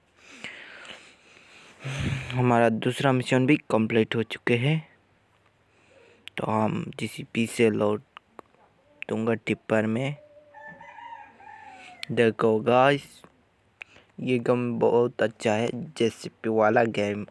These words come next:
आप भी डाउनलोड कर लेना। बहुत मज़ा आता है खेलने में। मैं अच्छी तरह से लोड देने के बाद दूसरी जगह, इसका सड़क को दूसरी जगह shift कर देंगे।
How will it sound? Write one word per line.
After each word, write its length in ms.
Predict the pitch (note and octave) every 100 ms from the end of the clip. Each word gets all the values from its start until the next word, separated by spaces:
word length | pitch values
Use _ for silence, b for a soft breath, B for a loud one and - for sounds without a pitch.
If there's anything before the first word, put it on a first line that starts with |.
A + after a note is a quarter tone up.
| -
आप 160 | A2 - -
भी 80 |
डाउनलोड 600 | A#2+ B2 G#2+ G#2+ A2 A2+
कर 160 | - A2+
लेना। 460 | G#2 G2+ G2+ F#2+ F#2 _ _ _ _ _ _ _ b b b b b b b b b - _ _ _ _ - _ - -
बहुत 320 | A#2+ A#2 -
मज़ा 300 | B2+ A2+ A2
आता 220 | A2 -
है 140 | A#2 A2+
खेलने 420 | - A#2 A2 A2
में। 220 | A2+ A2+ - A#2
मैं 280 | A2 G#2+ G#2+
अच्छी 360 | A2 - -
तरह 300 | G#2+ A2 -
से 180 | - A2
लोड 380 | A2 A2 G#2 - _ -
देने 240 | G#2+ G#2
के 160 | G#2 G#2
बाद 360 | G2 F#2+ - - _ _ -
दूसरी 400 | A2 - A2+ A#2
जगह, 480 | G#2+ G2+ G#2 G#2+ B2+ _ _ B B B B B B B _ -
इसका 440 | A#2 - - G#2+
सड़क 420 | A2 A#2 A2+ A#2+ -
को 200 | C3 C#3+ C#3+ _ _ _ -
दूसरी 420 | - - - A2+
जगह 300 | A#2 A2 A2+
shift 400 | B2+ - - -
कर 180 | - G2+
देंगे। 540 | - G2 G2+ A2+ C#3+